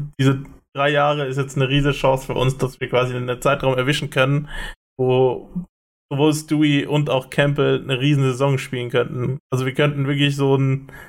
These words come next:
Sorokin, Varlamov-mäßiges Goalie-Tandem haben, weil ich bin immer noch davon überzeugt, dass halt das, was wir aktuell von Campbell sehen, nicht das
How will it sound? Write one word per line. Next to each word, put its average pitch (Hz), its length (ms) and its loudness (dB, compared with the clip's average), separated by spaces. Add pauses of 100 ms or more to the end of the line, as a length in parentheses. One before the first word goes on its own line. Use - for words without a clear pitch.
(400)
Sorokin, 143 880 0
Varlamov-mäßiges 131 1080 0
Goalie-Tandem 135 720 0
haben, 151 540 0 (320)
weil 135 80 2
ich 131 80 -2
bin 151 100 -2
immer 147 140 0
noch 143 140 2
davon 147 300 0
überzeugt, 139 440 0
dass 123 320 -4
halt 120 240 -4
das, 143 120 -2
was 143 180 0
wir 135 140 -2
aktuell 135 280 -2
von 123 160 -10
Campbell 127 360 0
sehen, 123 220 -2
nicht 135 260 0
das - 420 -2